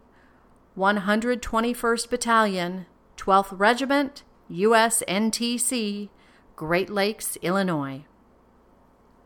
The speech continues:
Give it to Lyle and anybody else that wants to write to me. Call Shirley and tell her what it is. You can give it to the preacher also. We will graduate from boot camp on Saturday, August sixth,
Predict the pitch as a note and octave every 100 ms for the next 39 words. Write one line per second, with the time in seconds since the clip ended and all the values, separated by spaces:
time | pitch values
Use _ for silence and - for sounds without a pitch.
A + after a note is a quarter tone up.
0 | _ _ - _ - - - _ - C#4+
1 | F4 F4 D#4 A#3 G3+ G#3+ G#3+ G3+ F3 -
2 | G3+ A3 A3 G#3+ F#3 F#3 - A#3 E3+ F3
3 | - F3+ D#3+ - - D3 - - _ _
4 | _ _ _ - G#3+ A3 - D4+ D#4 C#4
5 | A#3+ A#3 A#3+ A#3 B3 A3+ G3 F3 - -
6 | - - - _ G3 G3+ A3 A3 G#3 G#3+
7 | G#3+ G#3+ A3 G#3+ G3 F#3 F3+ F3 E3 -
8 | D3 D#3 - - _ _ _ _ _ _
9 | _ _ - D#4+ E4 D#4 D#4 E4 E4+ E4
10 | D4+ D#4 C4 A3+ - G#3 G#3 G#3 G#3 G3+
11 | G#3 G3 G3+ G#3 G#3 E3 F3 F#3+ A3 -
12 | F3 D#3+ - -